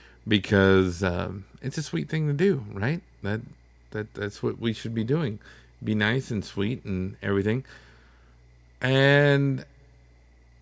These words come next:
I got to thinking. I was like, "You know what?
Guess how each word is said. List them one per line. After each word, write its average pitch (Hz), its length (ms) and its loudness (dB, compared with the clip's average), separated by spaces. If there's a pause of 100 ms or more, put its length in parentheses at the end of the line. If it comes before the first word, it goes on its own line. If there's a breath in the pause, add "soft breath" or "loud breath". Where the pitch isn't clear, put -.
(460)
I 170 100 2
got 170 180 2
to 151 100 2
thinking. 139 400 2 (1400 soft breath)
I 131 60 0
was 123 100 2
like, 120 160 0
"You 147 60 0
know 170 220 0
what? 156 360 2